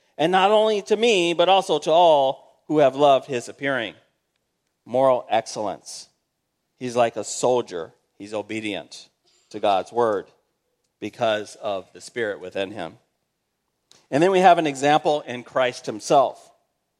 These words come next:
in John chapter six. In John chapter six, we have an example of Christ himself, the best example.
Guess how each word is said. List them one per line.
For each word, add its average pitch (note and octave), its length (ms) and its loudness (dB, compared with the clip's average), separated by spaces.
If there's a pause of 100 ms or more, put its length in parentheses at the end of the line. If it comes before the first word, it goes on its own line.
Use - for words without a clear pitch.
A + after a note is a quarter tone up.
(340)
in A#2+ 180 -4
John B2+ 340 2
chapter A2+ 360 -2
six. - 560 -4 (2000)
In G#2+ 140 -18
John A#2+ 380 0
chapter G#2+ 340 -4
six, - 380 -4
we G#2 100 -12
have G#2 180 -2
an G#2 120 -10
example G#2 680 -4 (400)
of A2 180 -4
Christ C3 460 0
himself, A2+ 720 -4 (260)
the C3+ 100 -2
best D3 360 2
example. G#2+ 600 -6